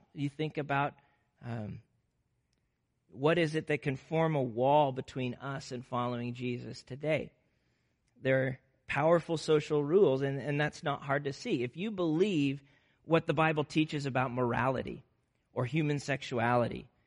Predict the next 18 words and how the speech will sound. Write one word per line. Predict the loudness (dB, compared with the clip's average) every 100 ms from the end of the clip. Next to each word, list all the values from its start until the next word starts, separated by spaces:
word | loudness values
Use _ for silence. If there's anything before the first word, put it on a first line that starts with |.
| _ _ _
or, | 2 4 2 0
or | 0
the | 0
supremacy | -2 -4 -6 -4 -2 0 -2 0 0 0 0
and | -4
exclusivity | -4 -8 -6 -4 -4 -2 0 2 2 2
of | 2
Jesus | -4 -2 0 -2 -6 -14 -18 -20 _ _ _ 0
or | 0
heaven | 0 -4 0 2
and | 2 0
hell, | 2 4 4 -2 -8 _ _ _ _ _
those | 4 6 6
are | 2 0 -6 _
not | 2 2 2 -4 _ -6
popular | 2 2 4 4 4 4 2 -2 _ _ _
subjects | 0 4 4 2 0 0
today, | -4 0 2 2 0